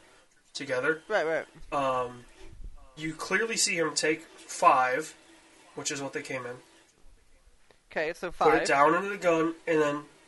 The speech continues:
Speaker 1: close the bolt. So there's
Speaker 2: Okay.
Speaker 1: five rounds in the gun.
Speaker 2: Is there, what's the problem?
Speaker 1: He shot eight times.
Speaker 2: <laughs>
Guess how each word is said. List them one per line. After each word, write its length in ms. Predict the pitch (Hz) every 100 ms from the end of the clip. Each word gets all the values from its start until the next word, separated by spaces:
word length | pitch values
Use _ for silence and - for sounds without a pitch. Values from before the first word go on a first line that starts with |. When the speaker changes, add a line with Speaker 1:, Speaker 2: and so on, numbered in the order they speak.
| -
Speaker 1:
close 260 | - 117 -
the 60 | -
bolt. 320 | 196 170 - - - - _ _ -
So 240 | - -
there's 320 | 139 131 - - -
Speaker 2:
Okay. 260 | 185 185
Speaker 1:
five 380 | 196 135 139 139
rounds 340 | 160 180 170 143
in 80 |
the 80 | 131
gun. 240 | 131 127 - - - _ _ 180 _ _ _ _ _ _ _ - - -
Speaker 2:
Is 80 | 185
there, 240 | 196 175 -
what's 220 | 180 -
the 80 | 226
problem? 380 | 185 151 180 - _
Speaker 1:
He 200 | - -
shot 580 | - - 214 170 165 - - - - -
eight 260 | 156 143 -
times. 680 | 180 180 131 117 - - - - - - - - - _ _ _ _ _ _ _ _
Speaker 2:
<laughs> 60 | -